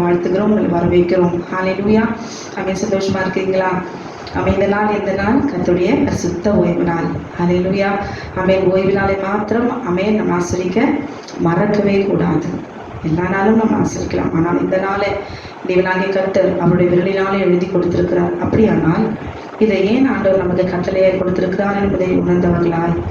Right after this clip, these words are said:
நாம் இந்த நாளை மறவாதபடிக்கு கர்த்தருக்கு கீழ்ப்படிந்த பிள்ளைகளாய், கர்த்தருக்கு முன்பாக நாம் எவ்வளவு கீழ்ப்படுகிறோமோ, ஆமென், தேவன் ரொம்ப, ரொம்ப பிரியப்படுவார். ஹல்லேலூயா.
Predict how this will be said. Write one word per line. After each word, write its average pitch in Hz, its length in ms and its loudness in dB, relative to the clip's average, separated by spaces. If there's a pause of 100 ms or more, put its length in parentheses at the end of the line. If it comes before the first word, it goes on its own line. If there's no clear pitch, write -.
(300)
நாம் 170 180 -2
இந்த 170 200 -2
நாளை 175 200 2 (120)
மறவாதபடிக்கு 180 800 0 (580)
கர்த்தருக்கு 175 460 -2
கீழ்ப்படிந்த 196 500 0
பிள்ளைகளாய், 175 480 2 (280)
கர்த்தருக்கு 214 360 -4
முன்பாக 196 360 -2
நாம் 180 200 -2
எவ்வளவு 240 360 2
கீழ்ப்படுகிறோமோ, 180 600 2 (840)
ஆமென், 170 360 2
தேவன் 175 400 4
ரொம்ப, 214 240 4 (800)
ரொம்ப - 220 2 (100)
பிரியப்படுவார். 175 680 2 (360)
ஹல்லேலூயா. 196 520 2